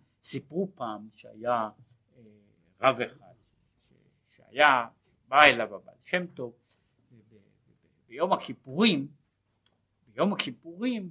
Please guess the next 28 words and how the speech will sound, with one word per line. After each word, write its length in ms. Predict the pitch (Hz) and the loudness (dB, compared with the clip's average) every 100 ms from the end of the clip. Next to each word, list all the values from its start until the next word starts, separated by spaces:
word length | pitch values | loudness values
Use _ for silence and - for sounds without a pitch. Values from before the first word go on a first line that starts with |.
| 170 | -18
הוא 80 | |
שמע 360 | 170 170 143 170 | -8 -6 -2 0
אותו 380 | 190 165 - 139 | 0 -2 -8 -16
מנגן, 600 | 120 113 107 110 165 143 113 107 | -16 -18 -12 -2 0 -2 -10 -16
זאת 100 | _ | _
אומרת, 200 | 110 110 - | -20 -20 -12
שר 360 | - 180 160 110 | -2 -2 -2 -6
את 160 | - | -18
ה-, 160 | 110 101 107 113 | -20 -20 _ -20
בניגון 460 | 98 104 147 175 - | -20 -20 -14 -14 -14
של 260 | - 98 | -20 -20
על 160 | 95 98 | -20 -10
חטא, 320 | - 226 214 - _ _ _ _ _ _ | 0 2 2 -2 _ _ _ _ _ _
בניגון 480 | 156 190 180 170 247 | -6 -6 -8 -8 -6
של 220 | 233 214 | -6 -8
שמחה, 520 | 180 - 208 - 175 160 - _ _ _ | -6 -4 -2 0 2 2 0 _ _ _
כן? 100 | 127 135 | -20 -20
מין 200 | 120 147 120 | -16 -14 6
מרש, 540 | 147 120 - - - _ _ _ _ _ | 8 8 2 -20 -20 _ _ _ _ _
כן? 180 | 139 170 113 | -12 -12 -14
והוא 320 | 110 143 294 | -10 -6 -2
מאוד 340 | 220 139 196 190 | 0 4 4 2
מאוד 260 | 143 120 - | -4 -6 -2
תמה 420 | 165 156 190 214 | 0 2 4 6
על 160 | 165 131 | 4 2
זה, 200 | - 104 - _ _ _ _ _ _ | -8 -18 -18 _ _ _ _ _ _
כן? 100 | _ 98 | _ -20
במיוחד 440 | 95 95 _ - | -20 -20 _ 4